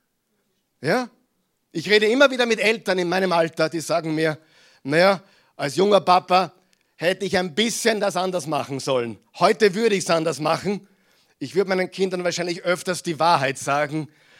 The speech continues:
weil das habe ich verabsäumt. Stimmt's? Sieh, Jesus ist kein Streichler. Er ist die Liebe.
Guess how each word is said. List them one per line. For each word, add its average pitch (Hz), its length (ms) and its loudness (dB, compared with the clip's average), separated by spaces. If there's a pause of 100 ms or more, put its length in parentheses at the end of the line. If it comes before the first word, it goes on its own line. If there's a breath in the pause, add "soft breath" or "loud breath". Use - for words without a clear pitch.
(120 soft breath)
weil 131 140 -4
das 151 320 0
habe 139 180 -4
ich 135 100 -10
verabsäumt. 117 720 -10
Stimmt's? 160 440 -4 (1900)
Sieh, 147 340 -2 (160)
Jesus 160 340 -4
ist 175 180 -6
kein 151 160 -4
Streichler. 135 680 -6 (360)
Er 135 140 -6
ist 131 180 -10
die 135 80 -8
Liebe. 127 420 -8